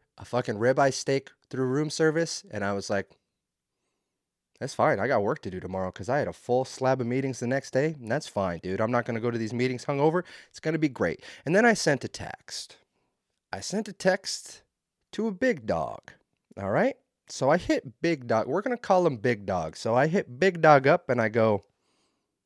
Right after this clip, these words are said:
"Just throwing this out there. You up to anything tonight?" And he goes, "Pretty chill night."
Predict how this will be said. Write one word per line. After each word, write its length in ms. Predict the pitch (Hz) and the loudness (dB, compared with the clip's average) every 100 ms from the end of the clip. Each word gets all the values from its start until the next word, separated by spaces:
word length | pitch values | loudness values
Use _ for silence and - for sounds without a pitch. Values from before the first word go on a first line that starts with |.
| _ - | _ -14
"Just 140 | - | -2
throwing 240 | 147 151 | 2 4
this 160 | 143 - | 2 4
out 160 | 165 151 | 4 6
there. 140 | 107 | 2
You 180 | 110 113 | 4 2
up 80 | 127 | 2
to 100 | 143 | 0
anything 440 | 147 143 156 156 | 0 0 -2 0
tonight?" 280 | 165 170 - _ _ _ _ - | 0 0 -4 _ _ _ _ -16
And 160 | 107 90 | -12 -8
he 80 | 87 | -6
goes, 460 | 90 82 - - _ _ _ _ | -4 -4 -8 -14 _ _ _ _
"Pretty 180 | - 127 | 0 0
chill 240 | - 131 120 | 2 0 2
night." 280 | 135 120 | 2 0